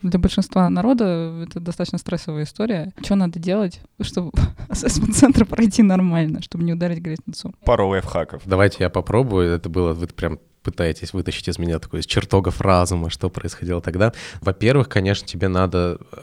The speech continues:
Speaker 3: показывать свою позицию. Она может не соответствовать тому, что говорят за столом, то есть это нормально. А главное, чтобы она была.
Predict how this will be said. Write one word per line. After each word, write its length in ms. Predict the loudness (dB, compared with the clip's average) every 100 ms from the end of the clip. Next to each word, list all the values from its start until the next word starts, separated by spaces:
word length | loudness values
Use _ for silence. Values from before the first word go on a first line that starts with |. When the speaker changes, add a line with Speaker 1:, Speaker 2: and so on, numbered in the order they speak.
| -4
Speaker 3:
показывать 460 | -2 2 0 0 -4
свою 120 | -4
позицию. 460 | -4 -6 -8 -14 -10
Она 280 | -2 0 2
может 460 | 0 0 0 -2
не 80 | -4
соответствовать 640 | -2 -2 -2 -4 -6 -8
тому, 260 | -4 -4 -4
что 300 | -4 -4 -2
говорят 340 | 0 0 0
за 80 | -2
столом, 400 | -4 -2 0 0
то 60 | 0
есть 100 | 0
это 140 | -2 -4
нормально. 520 | -4 -2 0 0 -4 -8 -18 -20 -20 -2
А 240 | 2 2 2
главное, 320 | 2 2 2
чтобы 240 | 0 -2
она 140 | -2 -2
была. 280 | -4 -6